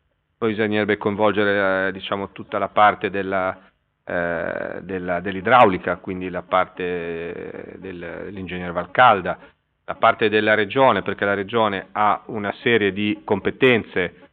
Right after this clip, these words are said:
soprattutto in relazione a quelle che sono le vasche, che le vasche poi possono avere funzioni diverse, possono avere da una parte una funzione di laminazione, quindi anche per,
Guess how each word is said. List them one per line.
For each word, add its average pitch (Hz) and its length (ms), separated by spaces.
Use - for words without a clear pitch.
soprattutto - 580
in 101 60
relazione 98 560
a 95 40
quelle - 300
che 95 80
sono 80 880
le 98 140
vasche, 117 580
che - 240
le 123 120
vasche 135 320
poi 110 140
possono 107 340
avere 110 400
funzioni 113 380
diverse, 110 500
possono 107 260
avere 104 160
da 110 100
una 117 160
parte 139 680
una 110 240
funzione 117 540
di 101 80
laminazione, 98 840
quindi 101 300
anche 110 280
per, 95 580